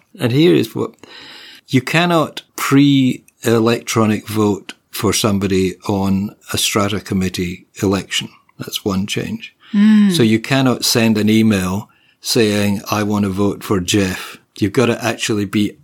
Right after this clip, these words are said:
Speaker 1: actively involved in the meeting, even electronically, remotely by phone
Speaker 2: Mm.
Speaker 1: or e-, or, or Zoom or whatever. So that's one thing.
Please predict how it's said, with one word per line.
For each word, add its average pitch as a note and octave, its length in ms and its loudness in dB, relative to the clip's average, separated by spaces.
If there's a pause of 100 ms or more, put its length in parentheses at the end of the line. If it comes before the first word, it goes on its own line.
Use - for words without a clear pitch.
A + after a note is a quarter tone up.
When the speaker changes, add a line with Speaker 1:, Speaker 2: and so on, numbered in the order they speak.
(400)
Speaker 1:
actively A2+ 520 -2
involved G2+ 480 -2
in G2 120 0
the F#2+ 80 0
meeting, G2+ 560 -2
even D#3 420 2
electronically, B2 800 0
remotely A#2 540 2
by G#2 180 -2
phone A#2+ 380 2
Speaker 2:
Mm. F#3+ 100 2
Speaker 1:
or - 40 -2
e-, G#2 240 -4
or, G2+ 280 -2 (180)
or F#2 100 -4
Zoom A2 300 0
or G2+ 80 -6
whatever. G2+ 460 -8 (480)
So C#3 160 0
that's - 240 0
one B2 180 2
thing. G#2+ 260 -2